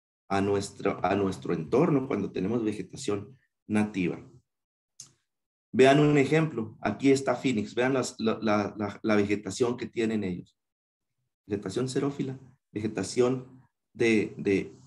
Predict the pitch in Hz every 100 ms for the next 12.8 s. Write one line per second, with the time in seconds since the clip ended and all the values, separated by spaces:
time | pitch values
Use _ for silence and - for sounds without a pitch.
0 | - 107 95 92 - 107 127 113 107 123
1 | 120 113 117 - - 110 107 107 104 110
2 | 101 107 110 110 - - 107 107 - -
3 | 90 90 87 104 123 - _ _ _ _
4 | _ _ _ _ _ _ 147 147 143 151
5 | 151 143 - _ _ _ _ _ _ _
6 | 110 104 104 101 90 - - 104 - 131
7 | 143 139 110 107 139 147 135 139 - -
8 | - _ _ _ _ 110 107 123 127 131
9 | 139 - - - _ _ _ _ 117 123
10 | 127 - 123 127 123 107 87 104 123 135
11 | 127 123 117 123 110 - 135 - - -
12 | 107 101 98 - - 117 123 -